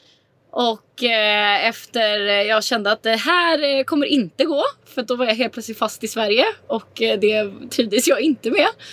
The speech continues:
Kände jag, det finns bara ett sätt att resa på just nu när hela världen är nedstängd. Och det är med bil. Så att, eh, jag får väl ta mig och bygga ett hem i en bil,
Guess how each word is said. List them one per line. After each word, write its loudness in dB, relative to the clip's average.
Kände 2
jag, 0
det 0
finns -2
bara 2
ett -2
sätt -2
att 0
resa 0
på -2
just -2
nu -6
när -6
hela 0
världen -4
är -10
nedstängd. -2
Och 0
det 2
är 0
med 0
bil. 2
Så -2
att, -2
eh, 6
jag 4
får -2
väl 2
ta 2
mig -2
och -4
bygga 0
ett -6
hem 2
i 2
en 4
bil, 4